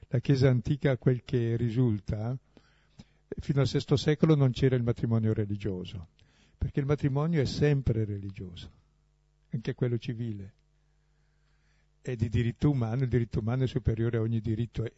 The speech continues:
ecclesiastico e divino. E se-, il vero diritto divino è l'umano. E allora, eh, ritenevano nella Chiesa come matrimonio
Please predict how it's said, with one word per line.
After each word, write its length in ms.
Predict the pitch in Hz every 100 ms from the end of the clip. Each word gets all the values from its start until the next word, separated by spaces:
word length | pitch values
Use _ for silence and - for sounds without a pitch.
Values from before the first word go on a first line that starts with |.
| -
ecclesiastico 720 | - - 117 117 113 - -
e 40 |
divino. 380 | 107 107 117 98
E 100 | 98
se-, 320 | 92 104 98 - _ _ _ _ _ -
il 80 | 120
vero 180 | 147
diritto 380 | 143 131 135 -
divino 460 | 127 117 139 151 139
è 200 | - 127 -
l'umano. 640 | 139 117 110 110 95 98 _ _ _ _ _ _ _ _ _ _ _ _ _ _ _ _ _ -
E 320 | 139 131 131
allora, 520 | 147 135 143 131 120 - -
eh, 240 | - 151 131
ritenevano 580 | 139 - 143 147 135 131
nella 240 | 127 123
Chiesa 560 | 113 - 139 127 110 110
come 340 | - 147 131
matrimonio 920 | 127 123 135 131 127 123 120 117 110